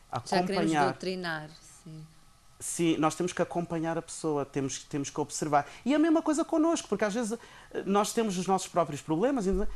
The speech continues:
Speaker 2: e já estamos a pensar, "Ah, porque a culpa é minha",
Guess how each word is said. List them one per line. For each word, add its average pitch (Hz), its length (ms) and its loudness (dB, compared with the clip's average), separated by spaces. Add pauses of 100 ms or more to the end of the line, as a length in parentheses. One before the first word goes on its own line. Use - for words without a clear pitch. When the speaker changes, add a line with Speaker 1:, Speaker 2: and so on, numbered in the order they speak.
(140)
Speaker 2:
e 185 120 0
já 220 160 6
estamos 233 320 0
a 247 40 4
pensar, 226 760 0
"Ah, 180 200 8
porque 160 560 0 (100)
a 143 60 2
culpa 185 320 0
é 233 60 4
minha", 175 400 2